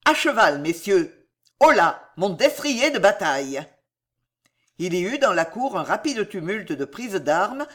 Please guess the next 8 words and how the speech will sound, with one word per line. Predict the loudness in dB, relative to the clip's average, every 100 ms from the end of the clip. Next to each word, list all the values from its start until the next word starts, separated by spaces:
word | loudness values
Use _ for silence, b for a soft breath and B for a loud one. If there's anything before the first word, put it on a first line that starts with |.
| B
de | -4
chevaux | -4 -2 -4 -4
qu'on | -6 -6 -6
amenait, | -6 -6 -6 -6 -8 b b _
cliquetis | -4 -4 -4 -8 -6
d'armes | 0 0 -2 -6
et | -6
d'éperons. | -2 -2 -2 -8 -8 -10